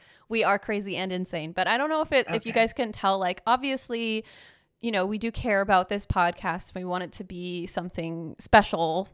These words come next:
Speaker 2: in the world, I guess. But, um, mostly we just wanna, like, interact with people that are similar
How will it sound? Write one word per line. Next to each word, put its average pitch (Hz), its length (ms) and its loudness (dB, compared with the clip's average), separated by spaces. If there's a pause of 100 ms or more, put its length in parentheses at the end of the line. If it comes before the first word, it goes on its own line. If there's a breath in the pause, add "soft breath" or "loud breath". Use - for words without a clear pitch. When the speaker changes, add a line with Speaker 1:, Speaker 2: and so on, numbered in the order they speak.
(260)
Speaker 2:
in 175 260 -4 (140)
the 180 140 -2
world, 165 300 0
I 156 80 -2
guess. - 320 0 (340 loud breath)
But, 208 220 4
um, 190 260 2
mostly 311 340 2
we 294 120 0
just 320 220 -6
wanna, 339 220 -2
like, 208 420 0
interact 226 380 -2
with 240 80 -8
people 240 300 -4
that 202 100 4
are 175 100 0
similar 190 680 -4